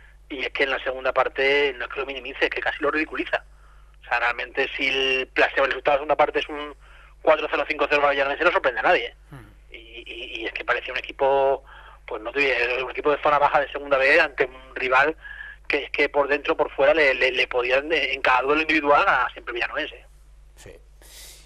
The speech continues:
Speaker 2: Y luego estaba el Albacete Baleares, que, bueno, empataron ahí a uno en un campo del Atlético Baleares, que es bastante peculiar, porque es césped artificial y, bueno,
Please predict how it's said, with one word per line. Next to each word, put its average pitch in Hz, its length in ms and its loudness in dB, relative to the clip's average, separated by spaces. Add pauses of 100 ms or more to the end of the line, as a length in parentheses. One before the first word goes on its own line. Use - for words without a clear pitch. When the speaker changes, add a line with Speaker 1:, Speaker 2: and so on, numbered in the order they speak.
Speaker 2:
Y 117 100 -12
luego 120 180 0
estaba 131 200 -2
el 135 80 -4
Albacete 120 640 -8
Baleares, 127 360 -6
que, - 100 -12
bueno, 120 260 -8
empataron 113 380 -12
ahí 120 100 -6
a 117 60 -4
uno 123 200 -6
en 120 80 -10
un 120 100 -10
campo 113 260 -10
del 113 260 -8
Atlético 113 300 -10
Baleares, 113 300 -6
que - 100 -16
es - 20 -12
bastante 110 280 -14
peculiar, 127 380 -14
porque 92 140 -20
es - 80 -20
césped 104 760 -12
artificial 110 800 -14
y, 98 320 -20
bueno, - 200 -20